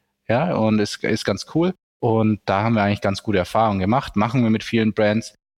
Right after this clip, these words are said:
Natürlich sind wir immer bereit, auch zu sprechen und das ist genau unsere Herangehensweise. Nicht für jede Brand kann man so klar fix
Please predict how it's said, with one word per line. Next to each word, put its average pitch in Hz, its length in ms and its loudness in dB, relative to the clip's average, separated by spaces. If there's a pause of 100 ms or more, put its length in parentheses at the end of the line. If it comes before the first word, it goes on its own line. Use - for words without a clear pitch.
(180)
Natürlich 139 320 2
sind 123 160 4
wir 110 180 0
immer 143 220 2
bereit, 110 420 2
auch 107 140 -2
zu - 140 -4
sprechen 131 420 -2
und 110 80 2
das 107 120 0
ist 107 140 -4
genau 101 320 2
unsere 98 300 -2
Herangehensweise. 110 1000 0
Nicht 131 240 -2
für - 100 -2
jede 107 280 2
Brand 101 380 0 (220)
kann 104 200 0
man 107 200 2
so 98 340 -4
klar 95 280 0
fix - 440 -6